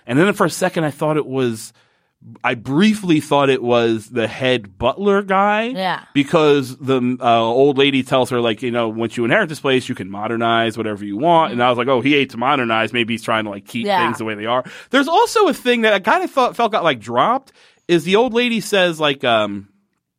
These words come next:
Speaker 1: you know, or, or he says, "No good has come to any, but any," whatever their last name is.
Speaker 2: Martin.
Speaker 1: Martin, who has left the manor.
Speaker 2: Yeah.
Speaker 1: Because apparently when you leave, you die. So,
Speaker 2: Yeah.
Speaker 1: like, the, her hu-, father died in South Africa, other men,
Speaker 2: Yeah.
Speaker 1: whatever. And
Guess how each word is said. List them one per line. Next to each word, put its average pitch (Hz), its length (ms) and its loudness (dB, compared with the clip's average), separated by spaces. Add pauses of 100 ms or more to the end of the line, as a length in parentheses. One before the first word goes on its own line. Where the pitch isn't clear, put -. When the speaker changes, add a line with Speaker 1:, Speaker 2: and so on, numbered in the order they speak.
(600)
Speaker 1:
you 135 160 2
know, - 60 -2
or, 135 140 4
or 135 300 2 (300)
he 233 280 -2
says, 156 380 2
"No 147 240 4
good 147 260 0
has 123 140 0
come 131 260 -2
to 127 140 -4
any, 123 260 -2
but 117 280 -2
any," 147 440 0 (300)
whatever 113 340 0
their 110 120 -2
last 104 240 0
name 98 180 -4
is. 92 280 -10 (160)
Speaker 2:
Martin. 185 440 -6
Speaker 1:
Martin, 101 500 0 (240)
who 143 120 2
has 110 160 0
left 131 300 -2
the 123 60 -2
manor. 104 520 -4 (100)
Speaker 2:
Yeah. - 160 -4
Speaker 1:
Because 131 140 2
apparently 147 380 2
when 127 180 0
you 117 140 -2
leave, 123 760 -2
you 110 160 -6
die. 98 360 -4
So, - 200 -4
Speaker 2:
Yeah. - 140 -2
Speaker 1:
like, 151 220 -10 (360)
the, 113 160 -4
her 127 240 2
hu-, 120 180 2
father 117 320 0
died 107 280 0
in 98 40 -8
South 98 180 -10
Africa, 151 560 2
other 120 240 0
men, 113 340 0
Speaker 2:
Yeah. 170 200 -2
Speaker 1:
whatever. 104 380 -4
And 117 200 -6